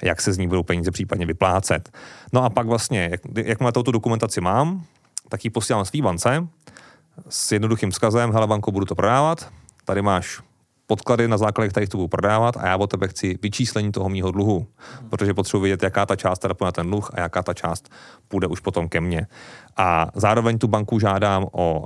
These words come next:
Speaker 1: eh, souhlas se zatížením a se zcizením. Se zatížením z toho důvodu, kdyby si ten kupující bral tu hypotéku na to, tak tam potřeba zástavní právo vložit a se zcizením kvůli tomu, by se ta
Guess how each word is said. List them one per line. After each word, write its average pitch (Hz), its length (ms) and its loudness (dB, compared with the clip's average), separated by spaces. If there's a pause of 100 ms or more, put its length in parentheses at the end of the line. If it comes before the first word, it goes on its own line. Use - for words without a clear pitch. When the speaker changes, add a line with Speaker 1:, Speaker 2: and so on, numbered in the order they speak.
Speaker 1:
eh, - 20 -4 (640)
souhlas 113 460 2 (100)
se 85 260 0
zatížením 117 720 0
a 90 100 -4
se 90 160 -6
zcizením. 127 680 -2 (300)
Se - 160 -2
zatížením 101 400 0
z - 40 -6
toho 92 160 -2
důvodu, 95 200 0
kdyby 92 160 -2
si 92 100 -6
ten 92 160 -6
kupující - 400 -6
bral 87 240 -2 (140)
tu - 100 -8
hypotéku 110 440 -6
na 113 80 0
to, 107 100 -4
tak 92 160 -8
tam 92 140 -8
potřeba 90 280 -4
zástavní 87 420 -4
právo 90 300 -2
vložit 113 340 0 (440)
a 104 80 0
se 107 120 2
zcizením 101 400 0
kvůli 101 160 0
tomu, 98 160 -2
by 92 60 0
se - 80 -2
ta 90 200 -2